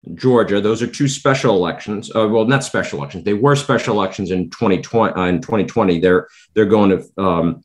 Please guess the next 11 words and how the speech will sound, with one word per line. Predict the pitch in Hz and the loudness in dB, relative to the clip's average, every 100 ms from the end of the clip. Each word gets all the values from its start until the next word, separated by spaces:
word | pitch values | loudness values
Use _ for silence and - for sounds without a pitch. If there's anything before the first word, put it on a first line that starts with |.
| _ | _
these | 110 104 | 0 0
are | |
for | 95 98 | 0 -2
full | - 127 123 | 2 4 4
ter-, | - 87 78 | 2 -2 -2
terms | - 104 85 80 | -4 0 0 2
now. | 95 78 85 - - - _ _ _ _ - - | 2 2 -2 -6 -16 -20 _ _ _ _ -14 -4
Nevada | 117 117 127 127 98 107 - _ _ _ _ | 0 2 2 2 0 -2 -10 _ _ _ _
and | 110 110 | 0 2
New | 104 | 4
Hampshire. | 110 92 - - | 2 0 -4 -14